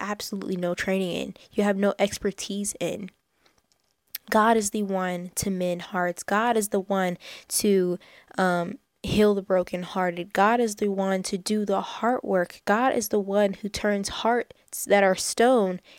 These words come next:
into hearts to flesh. And so I just thought that was super cool, because I feel like it's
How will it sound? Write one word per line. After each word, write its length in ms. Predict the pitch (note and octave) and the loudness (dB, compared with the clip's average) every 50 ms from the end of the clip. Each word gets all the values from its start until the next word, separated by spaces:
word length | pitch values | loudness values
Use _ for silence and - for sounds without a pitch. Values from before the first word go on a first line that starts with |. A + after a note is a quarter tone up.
| _ - | _ -6
into 280 | - G#3 G#3 G#3 - | -4 -4 -4 -4 -6
hearts 560 | G3 - - G#3 G3+ G#3 G3+ - - - - _ _ | -6 -6 -2 0 0 0 0 -2 -8 -10 -10 _ _
to 240 | - - - G#3 G3 | -8 -4 0 0 0
flesh. 840 | F#3 - - - - G#3 A3 A#3 - - - - - - - - - _ _ _ _ _ _ _ _ _ _ _ _ _ _ _ _ _ _ _ _ _ _ _ _ _ _ _ _ _ _ _ _ _ _ _ _ _ _ _ _ _ - | 0 -2 -8 -4 -2 -2 0 0 -4 -6 -6 -6 -4 -4 -4 -6 -6 _ _ _ _ _ _ _ _ _ _ _ _ _ _ _ _ _ _ _ _ _ _ _ _ _ _ _ _ _ _ _ _ _ _ _ _ _ _ _ _ _ 2
And 200 | G#3 G#3 G3+ G3+ | 2 2 2 2
so 520 | - - G3+ G3 F#3 F#3 F3+ F3+ F3+ F#3 F#3 _ _ _ _ _ _ _ _ _ _ _ _ _ _ _ _ _ _ _ _ _ _ _ _ _ - - | 0 2 2 2 4 4 4 2 2 0 -4 _ _ _ _ _ _ _ _ _ _ _ _ _ _ _ _ _ _ _ _ _ _ _ _ _ -12 -2
I 160 | - G#3 A3 A3+ | 0 2 2 2
just 200 | A3+ G#3+ - - | 0 -2 -2 0
thought 180 | G3+ G3 - | 0 0 0
that 160 | - F#3+ - | 0 -2 -2
was 320 | F#3+ F#3+ F#3 F#3 - - _ - | 0 -2 -4 -4 -6 -10 _ -8
super 420 | - - - A#3+ A3+ - B3 - | -6 -4 -4 -2 -2 -2 -2 -2
cool, 380 | G#3 - F#3+ F3+ F3+ F3+ F3+ F#3+ _ _ _ _ _ _ _ _ _ _ _ _ _ _ _ _ _ _ _ _ - - - | -2 -2 -4 -4 -4 -4 -8 -12 _ _ _ _ _ _ _ _ _ _ _ _ _ _ _ _ _ _ _ _ -16 -10 -2
because 320 | G3+ G3+ F#3+ G3+ G3+ F#3+ G3 | 0 0 4 4 4 4 4
I 120 | F#3+ F#3+ | 2 0
feel 180 | - - G#3+ G3+ | 0 -2 0 2
like 460 | G3 F#3+ F#3+ F#3+ F#3+ - - F#3+ - _ _ _ - - - - _ _ _ _ _ _ _ _ _ _ _ - | 2 0 0 -2 -4 -6 -12 -12 -12 _ _ _ -20 -20 -20 -20 _ _ _ _ _ _ _ _ _ _ _ -4
it's 200 | G3+ G3+ G3+ - | -4 -4 -4 0